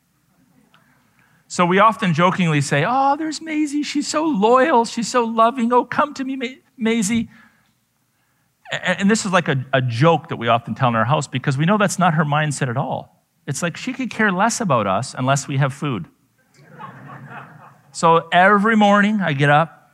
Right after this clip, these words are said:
I have my breakfast. Sometimes I'm sitting in the living room or sitting at the counter, and she's right there. Why? Because she loves me? <laughs> No. No.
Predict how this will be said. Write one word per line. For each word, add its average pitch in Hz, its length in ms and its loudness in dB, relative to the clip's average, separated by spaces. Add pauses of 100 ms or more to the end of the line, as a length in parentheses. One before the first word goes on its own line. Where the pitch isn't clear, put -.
I 127 60 -18
have 135 240 2
my 156 140 0
breakfast. 139 520 -2
Sometimes 127 360 -4
I'm 113 80 -4
sitting - 240 -8
in 131 60 -8
the 120 60 -6
living 123 260 -4
room 127 220 -2
or 117 60 -4
sitting - 240 -12
at 120 120 -12
the 123 60 -12
counter, 120 500 -4 (580)
and 123 100 -2
she's 127 220 -2
right 123 100 -2
there. 87 220 -14 (1300)
Why? 147 300 4
Because 113 320 -4
she - 140 -6
loves 135 360 0
me? 339 320 -12 (360)
<laughs> 208 40 -12 (320)
No. - 120 -14 (1600)
No. - 180 -8